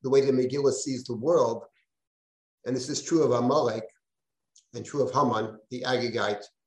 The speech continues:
that the M O of Amalek in the Bible is to attack the weak. In the words of the Torah, we just read it last Shabbat, Parshat Zachar, "V'yata yefi yagea."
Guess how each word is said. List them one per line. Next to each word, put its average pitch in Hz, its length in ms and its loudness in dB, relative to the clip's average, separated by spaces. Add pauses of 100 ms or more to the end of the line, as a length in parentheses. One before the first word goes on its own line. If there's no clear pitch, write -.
(840)
that 127 160 2
the 147 160 -4
M 214 220 2
O 214 180 8
of 160 140 4
Amalek 143 600 0
in 131 120 -4
the 120 80 0
Bible 113 480 -2 (1040)
is 135 180 -6
to 135 160 -2
attack 127 400 0
the 123 80 -2
weak. 107 300 -6 (1600)
In 113 80 -8
the 120 80 -2
words 143 300 2
of 117 140 -4
the 135 80 -6
Torah, 147 480 4 (600)
we 113 80 -18
just 120 200 -10
read 131 160 2
it 123 120 -2
last 120 240 2
Shabbat, 131 360 0 (180)
Parshat 123 360 0
Zachar, 123 300 -2
"V'yata 127 540 0
yefi 135 400 2
yagea." 113 420 0